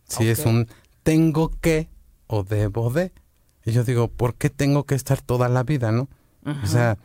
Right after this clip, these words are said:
Speaker 1: ahí desde, es que tengo que, este, cargar con mi cruz, no me lo decías.
Speaker 2: Ajá.
Speaker 1: Entonces, tengo que cargar con mi cruz. Yo digo, ¿y quién te está obligando? Entonces, es como una traición a uno mismo.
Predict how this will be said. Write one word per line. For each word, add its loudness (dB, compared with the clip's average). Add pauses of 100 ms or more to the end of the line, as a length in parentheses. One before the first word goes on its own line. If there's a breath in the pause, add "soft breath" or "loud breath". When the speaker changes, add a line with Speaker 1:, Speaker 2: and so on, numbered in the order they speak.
(460 loud breath)
Speaker 1:
ahí 4
desde, 0
es -2
que -8
tengo 0
que, 2
este, -4
cargar -2
con 0
mi 2
cruz, -4
no 0
me 2
lo 0
decías. -2
Speaker 2:
Ajá. -6
Speaker 1:
Entonces, -8
tengo 2
que -4
cargar 0
con -2
mi 0
cruz. -2
Yo 0
digo, 0
¿y -8
quién -4
te -14
está -8
obligando? -4 (840)
Entonces, -10
es -12
como -2
una 0
traición -4
a 0
uno 0
mismo. -2